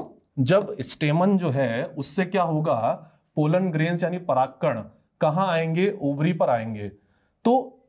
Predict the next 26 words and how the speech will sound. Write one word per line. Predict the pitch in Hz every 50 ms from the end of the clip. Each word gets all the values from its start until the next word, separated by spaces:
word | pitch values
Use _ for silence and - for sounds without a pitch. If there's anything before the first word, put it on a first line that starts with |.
| -
इस | 208 220 220 -
हिस्से | 180 156 165 - - 202 190
पर | 196 - 185 131 123 123 -
वो | 127 139 147 - 220 - - - -
चिपक | - 147 147 185 185 175
जाए, | 151 131 127 117 107 _ _ _ _ _ _ _ -
इसके | 147 147 147 - - 214
लिए | 208 220
कुछ | 220 220 214 214 - 156
होना | 147 156 180 196
चाहिए | 190 - 196 185 202 226 247
कि | 233 214
नहीं? | 165 135 117 110 107 107 - - _ _ _ _ -
निश्चित | 202 208 214 - 269 269 269 -
तौर | - 170 160 170
पे | 170 165 185
होना | 160 151 139 135 139 139
चाहिए। | 135 139 127 113 107 104 104 104 101 98 - - _ _ - - - _ _ -
तो | 220 226 247 226 - - - _ _ _ -
चिपकने | - 175 160 175 190 190 220 226 262 254
वाला | 202 165 135 135 123 113 107 107 - - _ _ - 156
हिस्सा | 143 - - - 196
क्या | 185 190 190 185
कहलाता | 180 185 170 160 160 156 156 156 170 160
है? | 165 175 165
ये, | 170 175 156 120 120 147 208 -